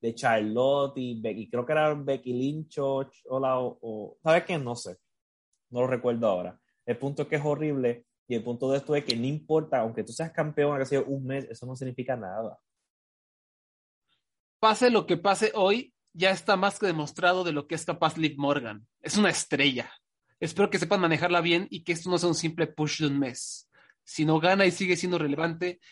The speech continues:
Speaker 2: es seria candidata a ganar el Royal Rumble dos mil veintidós. ¿Qué pedo? O sea, ¿qué, qué
Speaker 1: O sea
Speaker 2: pinche empresa están viendo? No están viendo. Eh, para esta gente todo es una est-, no, no saben qué es una estrella. Dicen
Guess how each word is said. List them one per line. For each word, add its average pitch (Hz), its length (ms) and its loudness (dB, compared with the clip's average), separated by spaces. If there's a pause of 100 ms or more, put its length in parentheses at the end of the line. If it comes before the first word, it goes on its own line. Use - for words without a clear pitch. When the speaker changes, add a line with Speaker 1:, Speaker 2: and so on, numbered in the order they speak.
Speaker 2:
es 160 140 -4
seria 165 300 2
candidata 143 460 0
a 156 60 2
ganar 131 300 0
el 135 100 -2
Royal 139 280 -2
Rumble 131 320 -4
dos 120 200 -10
mil 123 160 -6
veintidós. 117 340 -12 (640)
¿Qué 247 420 4
pedo? 233 680 6
O 175 120 -2
sea, 220 220 -2
¿qué, 269 320 0
qué 247 240 2 (120)
Speaker 1:
O 160 60 0
sea 262 220 4
Speaker 2:
pinche 311 240 2
empresa 262 520 2
están 262 320 0
viendo? 247 500 0
No 233 120 -2
están 262 420 2
viendo. 247 400 -2 (260)
Eh, 226 120 -8
para - 160 4
esta 254 180 2
gente 247 300 -4
todo 220 260 -4
es - 120 -8
una 208 100 2
est-, 170 140 -6
no, 233 140 2
no 220 140 4
saben 220 240 -2
qué 202 100 -4
es 185 60 -8
una 180 120 -4
estrella. 151 480 -8
Dicen 220 340 -2